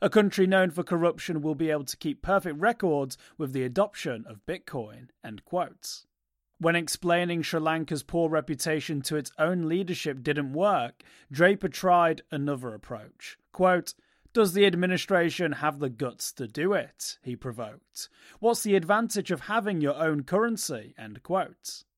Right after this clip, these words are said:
The governor reportedly replied by explaining that other tech could achieve the country's goals just fine. He said, quote, "We don't want to make the crisis worse by introducing Bitcoin,"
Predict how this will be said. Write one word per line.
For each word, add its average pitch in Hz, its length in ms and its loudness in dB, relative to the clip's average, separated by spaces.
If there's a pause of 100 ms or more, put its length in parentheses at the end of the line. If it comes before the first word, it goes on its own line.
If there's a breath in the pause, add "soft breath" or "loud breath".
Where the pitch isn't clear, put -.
(360 loud breath)
The 165 120 0
governor 190 420 6
reportedly 180 600 0
replied 175 540 4
by 156 160 4
explaining 156 920 -4
that 135 260 -4
other 170 240 0
tech - 440 -2
could 220 200 0
achieve 196 520 -4
the 143 80 -4
country's 170 400 -4
goals 156 540 0
just - 340 -6
fine. 135 520 -4 (340 soft breath)
He 165 140 -2
said, 175 340 4
quote, 175 500 4 (280)
"We 143 180 2
don't 170 400 0
want 165 280 -4
to 170 100 -6
make 151 240 -4
the 139 60 -10
crisis 156 520 -4
worse 160 600 -2 (120)
by 127 140 -6
introducing 127 800 -8
Bitcoin," 117 640 -10